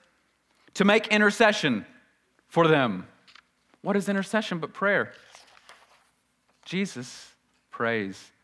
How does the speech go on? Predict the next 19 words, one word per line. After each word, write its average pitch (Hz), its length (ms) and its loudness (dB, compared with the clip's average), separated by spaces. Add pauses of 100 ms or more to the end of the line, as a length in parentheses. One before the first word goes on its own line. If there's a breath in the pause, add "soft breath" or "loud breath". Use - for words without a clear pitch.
(120)
for 104 280 -8
us. 92 180 -8
He 98 120 -12
intercedes 131 580 -12
for 98 240 -12
us. 92 240 -14 (680)
He 123 180 -12
always 202 920 8
lives 143 360 2
to 135 100 -2
make 123 240 -2
intercession 107 600 -6
for 92 200 -8
us. 82 280 -10 (260 loud breath)
He's 147 160 -2
praying 233 560 4
for 117 260 2
us 87 360 -2 (500)
constantly. 113 800 -2